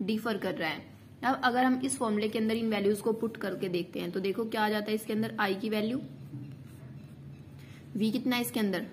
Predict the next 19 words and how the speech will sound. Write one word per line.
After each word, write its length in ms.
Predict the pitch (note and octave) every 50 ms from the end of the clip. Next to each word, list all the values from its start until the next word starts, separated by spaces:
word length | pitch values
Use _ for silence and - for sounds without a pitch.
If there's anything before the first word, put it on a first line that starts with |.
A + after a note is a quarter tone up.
| - - -
hundred, 420 | - G3 G3 G3 G#3+ A#3+ B3+ B3 - - - - - - -
and 160 | G#3+ G#3+ G#3 G#3 G#3 G#3
R 200 | - G3 G3 G3+
कितना 220 | G#3 G#3+ - A#3+ A3+
हो 120 | A3+ G#3
जाएगा, 320 | F#3+ G#3 G3+ G3+ G3 A3 B3+ B3+ - -
twenty। 420 | - A#3+ B3 B3+ B3+ C4 C4+ C4 - - - - - - - - - - - - - - -
So 100 | A3 G3+
कितना 240 | A#3+ - - A#3 A#3
हो 140 | B3+ A#3 G#3+
जाएगा 280 | G3 A3 G3 F#3+ G3
इसके 220 | G3 G#3 G#3 - G#3+
अंदर, 280 | F#3+ F#3 F3 E3+ - - - - - - -
आई 200 | G3 G3 G3+ G#3
की 100 | G#3 B3
value 200 | A3+ A#3 A#3 F#3+
कितनी 240 | B3 B3 A#3 A#3 A3+
आ 140 | G3+ F#3+
गई, 200 | F3+ F#3+ A3+ C4